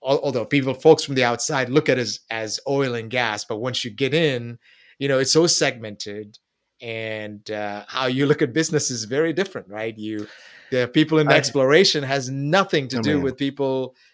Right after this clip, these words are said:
Speaker 1: right, in, in, in midstream, and
Speaker 2: I agree,
Speaker 1: they don't
Speaker 2: and
Speaker 1: have
Speaker 2: it
Speaker 1: any association whatsoever.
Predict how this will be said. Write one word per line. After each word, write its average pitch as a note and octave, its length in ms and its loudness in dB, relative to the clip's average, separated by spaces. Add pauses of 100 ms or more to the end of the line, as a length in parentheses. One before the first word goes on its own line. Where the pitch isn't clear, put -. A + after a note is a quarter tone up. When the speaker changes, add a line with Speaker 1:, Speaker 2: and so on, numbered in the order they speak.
(180)
Speaker 1:
right, D3 260 -2
in, C3+ 220 -4
in, C3 420 -8
in C3+ 180 -8
midstream, C#3 680 -6 (320)
and B2 300 -2
Speaker 2:
I G2+ 60 6
agree, G#2 300 2
Speaker 1:
they - 60 2
don't D3 160 2
Speaker 2:
and F2+ 140 0
Speaker 1:
have C#3 180 -4
Speaker 2:
it D3+ 40 -2
Speaker 1:
any C#3 400 -6 (100)
association B2 640 -8
whatsoever. A#2 520 -10